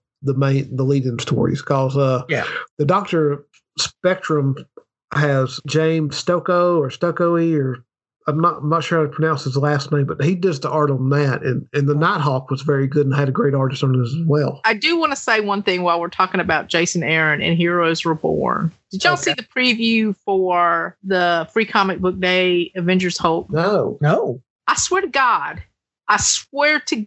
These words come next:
Speaker 3: God, Jason Aaron has it out for me, because that preview has the, uh, a, an alternate universe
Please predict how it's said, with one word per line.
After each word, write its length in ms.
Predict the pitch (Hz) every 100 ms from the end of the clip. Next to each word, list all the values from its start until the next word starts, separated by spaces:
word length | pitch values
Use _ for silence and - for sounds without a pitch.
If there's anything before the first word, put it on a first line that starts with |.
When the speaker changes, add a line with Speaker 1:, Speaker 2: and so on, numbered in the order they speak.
| -
Speaker 3:
God, 480 | 220 196 170 175 170
Jason 360 | 196 208 220
Aaron 300 | 185 208 190
has 260 | 175 190 175
it 80 | 185
out 280 | 165 147 -
for 160 | 151
me, 340 | 151 156 185 - _ _ _ -
because 960 | 233 202 311 240 233 226 220 226 226 -
that 380 | 226 254 330 320 - - _ _
preview 720 | - 311 277 214 196 175 175 170
has 960 | 247 202 190 185 180 180 180 185 - -
the, 300 | 190 220 208
uh, 140 | 196 185 -
a, 160 | 208 196 202
an 120 | 196
alternate 540 | 208 269 330 349 320 285
universe 1040 | 226 262 269 233 247 240 240 - - -